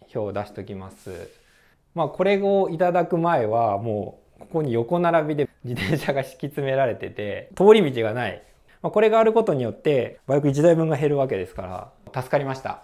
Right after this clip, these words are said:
この商品いただいて。<laughs> ほんで、このアイダブリューエータワーっていうのは、賃貸マンションだったりとか、お家のお部屋で使うように考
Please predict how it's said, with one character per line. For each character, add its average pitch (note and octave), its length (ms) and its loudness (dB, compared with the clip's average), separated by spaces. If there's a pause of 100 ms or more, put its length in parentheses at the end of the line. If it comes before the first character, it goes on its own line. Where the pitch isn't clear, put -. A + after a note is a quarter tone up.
(100)
こ A#2+ 100 -8
の A2 80 -8
商 G#2 160 -4
品 G2+ 140 -10
い F2+ 40 -10
た G2 60 -8
だ E3+ 100 -6
い G#2 60 -2
て。 - 380 -8
<laughs> - 60 -20 (1120)
ほ F3+ 60 -6
ん F3+ 160 -4
で、 F3+ 100 -2
こ E3+ 140 -4
の E3 160 0
ア E3+ 80 2
イ F#3 60 -2
ダ F#3+ 100 2
ブ F3+ 100 0
リ G3 60 4
ュ - 20 4
ー F#3+ 40 2
エ - 20 2
ー F#3 40 -2
タ G3+ 120 4
ワ C#3 140 6
ー - 20 0
っ - 80 -16
て A#2 80 -2
い - 20 -2
う - 20 -2
の G2 140 -6
は、 A2 400 -2 (180)
賃 G3+ 240 0
貸 F3+ 440 2
マ E3 220 -4
ン D3+ 100 -4
シ - 120 -16
ョ G#2+ 120 -8
ン G2+ 80 -8
だ G2+ 80 -6
っ - 160 -12
た G#2 100 -6
り G2+ 80 -8
と G2 140 -12
か、 A#2+ 400 0
お D#3 100 0
家 F#3+ 240 -2
の F3+ 220 -4
お C#3 80 -2
部 E3+ 100 -2
屋 F#3 160 2
で E3+ 260 -6 (580)
使 D#3+ 260 2
う D#3+ 80 2
よ D#3 140 2
う C3 40 0
に G3 80 -4
考 C3 340 -2